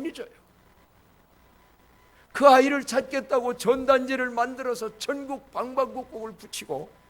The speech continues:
고아원마다 다 찾아다니고 방송에도 요청을 하고,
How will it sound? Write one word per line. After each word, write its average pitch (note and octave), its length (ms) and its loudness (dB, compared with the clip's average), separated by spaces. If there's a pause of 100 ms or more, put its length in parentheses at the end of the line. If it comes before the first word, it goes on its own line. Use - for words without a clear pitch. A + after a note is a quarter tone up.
(680)
고아원마다 C4+ 760 6
다 A#3+ 160 0
찾아다니고 A3+ 800 -6 (1200)
방송에도 C4+ 720 2
요청을 A#3+ 420 -4
하고, G3+ 260 -8